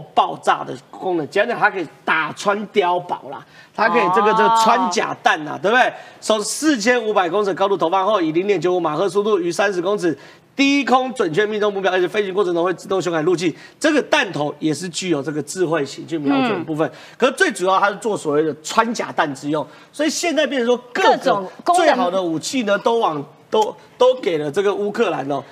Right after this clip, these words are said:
Speaker 1: 可更有趣的事情是，现在乌克兰呢已经变成这个最新的所有技术都在这边实现。
Speaker 2: 试验场啊。
Speaker 1: 哎，这个很酷哎，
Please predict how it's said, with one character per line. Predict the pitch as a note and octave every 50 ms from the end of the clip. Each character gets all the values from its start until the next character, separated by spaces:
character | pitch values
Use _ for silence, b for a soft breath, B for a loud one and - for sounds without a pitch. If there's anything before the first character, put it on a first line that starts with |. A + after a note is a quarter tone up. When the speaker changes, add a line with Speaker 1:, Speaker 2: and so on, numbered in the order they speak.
| B B B -
Speaker 1:
可 | A#3+ C4
更 | B3+ - F#4 D#4+
有 | B3 F#3+
趣 | D#3+ - C4 A#3
的 | G3+
事 | E3
情 | F#3 F3 D#3+ D#3+
是， | F#3+ F#3+
现 | D#3+ A#3+
在 | A#3 G#3
乌 | A3+ A#3 G3+
克 | A#3 A#3+ G3
兰 | E3 C#3+ D3
呢 | C#3+ C#3
已 | - D3+
经 | C#3 F#3 G3
变 | G3+ A3+ G3
成 | D#3+ D3+ C#3+
这 | E3+ D#3+
个 | D#3+ D3 - B B B B B B _
最 | - - F4 D#4 A#3 F4+
新 | D4 - - - G#3+ A3 G#3+ G3+
的 | G#3 E3 C3+
所 | - - - F3 G3
有 | G3 F3
技 | - - - G3
术 | E3 D3+ F3+ E3+ D3+
都 | - - F3+ F#3+
在 | F3+ G3 F3 D#3+
这 | D3 F3+ F3
边 | D#3+ E3+
实 | E3+ D#3+
现。 | D#3 - - F4+ D4+ C#4+
Speaker 2:
试 | D4+
验 | E4+ D#4+ A#3+ G#3+
场 | - C4 F#3+ - C#4 E4
啊。 | - - F4
Speaker 1:
哎， | D#4 D#4 -
这 | D#4 - F#4
个 | E4 D4
很 | F#3+ E3 D3+
酷 | - - A#3+ D4 B3+ G3
哎， | F3 D3